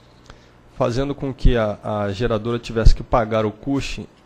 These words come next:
sem estar conectada ao sistema de transmissão em razão do atraso. É, o A N S solicitou manifestação da aneel sobre o pagamento desses encargos, dada a situação em que não havia disponibilização pela transmissora das obras que permitem a conexão.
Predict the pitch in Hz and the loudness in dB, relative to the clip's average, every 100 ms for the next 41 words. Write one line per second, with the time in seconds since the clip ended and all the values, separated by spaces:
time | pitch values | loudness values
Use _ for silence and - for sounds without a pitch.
0 | - _ _ - - 143 143 - 131 127 | -20 _ _ -10 -4 -4 -2 -2 0 2
1 | - 131 131 - 120 123 - 123 127 117 | 2 2 -6 -2 0 0 -4 -4 -6 -6
2 | 113 123 117 120 120 123 110 117 123 117 | -6 -6 -6 -4 -2 -2 0 0 0 -4
3 | - 92 87 - - - - - - - | -4 -4 -6 -10 -20 -20 -20 -20 -20 -20
4 | - - - - 104 101 - 127 131 131 | -20 -20 -18 -8 -6 -6 -6 -2 0 2
5 | 143 - 139 139 - - 117 113 113 110 | 8 8 8 4 -4 -4 -4 -4 -4 -2
6 | 110 - 107 104 104 104 - 110 104 110 | 0 -2 -6 -4 -4 -6 -2 -2 0 -2
7 | 110 104 104 101 101 107 107 101 127 135 | -2 -4 -6 -4 -4 -2 -6 -6 -2 -2
8 | 107 101 - - - - - - - 104 | -2 -10 -18 -20 -20 -20 -20 -20 -16 -14
9 | 104 113 120 117 113 - 127 113 - 120 | -2 2 2 2 -2 -2 -2 0 0 -2
10 | 127 127 - 127 123 131 107 113 123 - | -2 -6 -8 -6 0 0 0 -2 -2 -2
11 | - 123 120 123 117 107 - 110 110 104 | -4 -4 -4 0 0 0 -4 -4 -4 -6
12 | 95 - - 143 123 - 113 110 - 120 | -10 -18 -2 2 2 -2 -4 -4 -2 -2
13 | 120 123 110 117 117 - - 113 120 120 | 0 -2 0 2 4 2 2 2 2 2
14 | 120 113 117 117 - 104 92 | -10 -8 -10 -10 -10 -10 -12